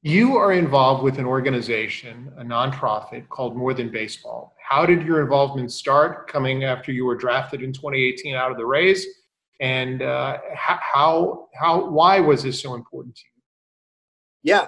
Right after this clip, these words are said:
Speaker 2: um, the story behind my involvement, I got in contact with, uh, the founder, Jeremy Wolf.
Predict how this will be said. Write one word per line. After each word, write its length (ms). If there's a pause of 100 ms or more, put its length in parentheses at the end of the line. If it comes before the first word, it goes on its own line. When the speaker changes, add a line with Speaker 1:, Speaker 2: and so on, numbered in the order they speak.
Speaker 2:
um, 460 (180)
the 140
story 240
behind 240
my 160
involvement, 440
I 120
got 200
in 120
contact 560
with, 180 (220)
uh, 260
the 220
founder, 640 (340)
Jeremy 320
Wolf. 460